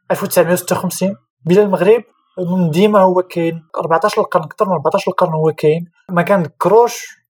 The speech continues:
في المناهج الدراسية، ولا كنذكروا ولكن ماشي بالطريقة اللي، اللي خاصها تكون، وماشي بنفس الحدة، ولأنه المملكة المغربية هي ماشي بحال، بحال، بحال الدول الأخرين. من لاتاشمون الوطن، بلا لاتاشمون المملكة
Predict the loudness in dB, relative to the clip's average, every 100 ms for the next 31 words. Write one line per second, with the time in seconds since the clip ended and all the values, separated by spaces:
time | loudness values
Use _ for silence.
0 | -20 -6 0 2 2 2 2 2 2 0
1 | 0 4 4 4 2 -2 -4 -4 -4 -2
2 | 2 4 4 2 -2 -6 -6 -2 -4 -2
3 | 0 0 0 2 2 0 -2 2 2 2
4 | 0 -4 -4 -2 -2 0 0 -2 0 0
5 | 0 -6 -20 _ _ -8 -2 0 0 -4
6 | -6 -2 -2 2 0 0 _ _ 0 2
7 | 2 0 2 4 2 0 -4 -2 -2 0
8 | 2 4 4 4 2 -6 -6 -4 -6 _
9 | -2 0 0 -2 -2 -2 -2 0 2 2
10 | 0 0 0 -2 _ -10 -2 0 2 0
11 | -4 -4 0 0 0 -4 -4 0 0 0
12 | -4 -6 -8 -2 0 2 0